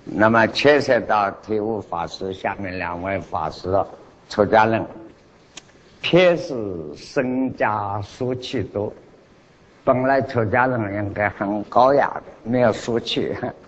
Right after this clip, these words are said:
结果出家人有了俗气了。譬如院长讲到体悟法师的关系啊，拉到我来了，就是体悟法师变成非常有俗气了啊。嗯，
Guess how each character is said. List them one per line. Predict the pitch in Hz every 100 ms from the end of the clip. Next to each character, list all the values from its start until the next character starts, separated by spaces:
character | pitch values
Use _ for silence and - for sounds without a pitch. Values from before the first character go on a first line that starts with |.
| - - - - _ _ -
结 | 139
果 | 104 120
出 | 110 -
家 | 95 101 104
人 | 104 104
有 | 85 78
了 | 87
俗 | 87 - 98
气 | 90 -
了。 | 78 69 - - - - _ -
譬 |
如 | 95 110
院 | 117 113 90
长 | 98 92
讲 | 82 85 76
到 | 95
体 | 90 - 95
悟 | 98 92
法 | - 85 78
师 | - 90
的 | 95
关 | - 98 95
系 | 87 92 80 76 - - -
啊， | - 78 78
拉 | 76 85 90
到 | 95 82
我 | 78 82 73
来 | 73 73 73
了， | 76 76 85
就 | - 90
是 | 90 92
体 | - 101
悟 | 101 104
法 | 82 85
师 | 73 92 92
变 | 95 82
成 | 90 85
非 | - 135 160
常 | 131 92
有 | 92 85
俗 | - 92
气 | 90 - 101
了 | 73 - -
啊。 | 90 95 - - - - 104
嗯， | 120